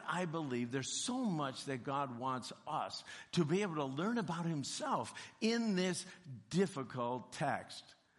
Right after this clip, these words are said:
so that we might be able to leave differently, that we might be able to apply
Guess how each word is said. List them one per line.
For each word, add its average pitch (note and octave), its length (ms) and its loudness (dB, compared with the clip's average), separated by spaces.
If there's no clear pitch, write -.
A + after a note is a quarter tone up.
so F3 180 2
that C3 240 2
we F#3 160 2
might B2 300 0
be B2+ 140 2
able A#2+ 200 0
to - 180 -8
leave A#2 640 0
differently, A2+ 560 -2
that A2+ 240 0
we F#3+ 220 0
might F3 240 2
be D#3+ 140 0
able D3+ 180 0
to D3 220 -4
apply B2 640 -2